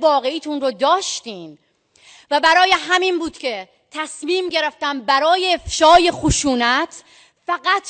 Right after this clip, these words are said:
فیلم‌های گشت ارشاد رو نشون ندم، خشونت‌های خانگی رو هم بگم. هر مردی که همراه زنش نشه، همراه خواهرش نشه،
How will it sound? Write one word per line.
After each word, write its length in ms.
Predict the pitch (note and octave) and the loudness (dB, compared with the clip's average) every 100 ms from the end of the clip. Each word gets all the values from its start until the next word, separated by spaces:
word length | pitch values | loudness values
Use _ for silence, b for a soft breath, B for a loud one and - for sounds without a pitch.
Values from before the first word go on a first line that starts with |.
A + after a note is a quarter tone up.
| - | -10
فیلم‌های 440 | E4 D4 C#4+ D#4+ | -6 -4 -4 -4
گشت 280 | D#4 D4 - | -2 -4 -2
ارشاد 460 | C#4+ B3 - D4 D4 | -2 -2 -2 -4 -4
رو 60 | |
نشون 520 | C4+ A#3 - D4 C4 | -6 -6 -4 -2 0
ندم، 440 | C4 B3+ G#3+ F#3 F3 B - | 0 0 -2 -4 -12 B -12
خشونت‌های 720 | F4 - D4+ C4 B3+ E4+ D#4 | -10 -8 -8 -8 -8 -8 -10
خانگی 540 | - B3 A#3+ A3+ G#3+ | -10 -6 -4 -4 -6
رو 80 | D4 | -6
هم 180 | B3 A#3+ | -4 -6
بگم. 340 | A3 A3 F#3+ - B B | -8 -6 -8 -10 B B
هر 360 | F4 F4 F#4+ | 2 4 4
مردی 600 | F#4 E4 E4+ F#4+ F#4+ B3+ A#3+ | 0 0 4 4 2 -4 -12
که 320 | - F#3 D#3+ _ _ | -12 -16 -16 _ _
همراه 760 | E4 D#4+ D4 D4 E4+ F4+ F4+ E4+ | -6 -6 -4 -6 -4 -4 -8 -16
زنش 560 | A#3 E4+ E4+ E4+ - | -12 -10 -8 -12 -14
نشه، 540 | D4 D4+ D#4+ - G3 - b b | -14 -12 -12 -16 -20 -20 b b
همراه 500 | D#4+ D#4 D4+ F#4 F#4+ | -12 -10 -8 -8 -8
خواهرش 600 | F4+ E4 D4+ E4+ F4 - | -8 -8 -8 -8 -10 -14
نشه، 460 | D#4 E4 - A3 | -12 -12 -12 -20